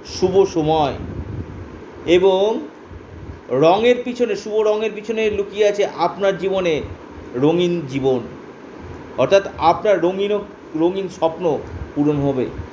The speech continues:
আগামীকাল। প্রথম রাশি আগামীকালের সৌভাগ্যশালী রাশি বৃশ্চিক রাশি, target number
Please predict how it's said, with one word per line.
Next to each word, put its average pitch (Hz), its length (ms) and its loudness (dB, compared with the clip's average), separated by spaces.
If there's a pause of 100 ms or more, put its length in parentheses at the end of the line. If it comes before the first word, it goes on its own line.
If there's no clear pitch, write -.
(220)
আগামীকাল। 113 440 -4 (2000)
প্রথম 269 380 8
রাশি 269 540 2 (680)
আগামীকালের 226 680 4 (760)
সৌভাগ্যশালী 208 680 2
রাশি 208 440 2 (1120)
বৃশ্চিক 196 480 2
রাশি, 180 360 4 (1400)
target 247 380 4
number 202 420 2